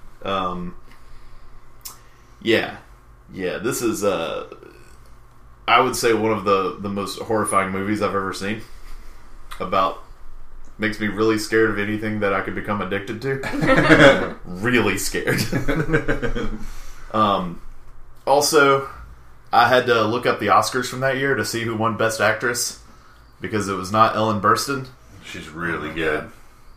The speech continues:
Speaker 3: The f-, the
Speaker 1: Julia Roberts. I haven't seen
Speaker 2: <laughs>
Speaker 1: Erin Brockovich, but there's no effing way she was better than Ellen Burstyn was in this movie.
Speaker 2: I think the movie was probably too, too out there for Academy voters.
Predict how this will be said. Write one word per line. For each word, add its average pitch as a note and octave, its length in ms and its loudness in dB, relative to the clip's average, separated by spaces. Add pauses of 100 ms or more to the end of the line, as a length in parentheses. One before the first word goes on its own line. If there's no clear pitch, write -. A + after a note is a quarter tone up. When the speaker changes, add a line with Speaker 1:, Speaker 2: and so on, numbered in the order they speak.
(500)
Speaker 3:
The C3+ 80 -6
f-, - 220 -14
the - 120 -14
Speaker 1:
Julia B2 380 0
Roberts. G#2+ 760 4 (720)
I F#3+ 180 10
haven't F3+ 220 8
seen C#3+ 180 8
Speaker 2:
<laughs> - 0 -
Speaker 1:
Erin D#3 420 8
Brockovich, E3+ 720 8 (280)
but B2 80 2
there's B2 240 4
no C#3+ 420 6
effing B2+ 380 2
way F#2+ 420 6
she - 160 -6
was G2+ 100 -2
better G#2 260 4
than F#2 140 -2
Ellen F#2 220 0
Burstyn F2 340 0
was D#2+ 200 -2
in - 80 -4
this - 160 -6
movie. - 120 -4
Speaker 2:
I G#2 60 4
think C3 140 2
the G#2 120 0
movie F#2+ 180 -2
was E2+ 100 -4
probably E2+ 320 -2
too, - 400 -6 (600)
too F#2+ 440 -2
out E2 300 -4
there D#2+ 420 -6 (460)
for - 720 -2 (400)
Academy E2+ 480 2
voters. D#2+ 560 -2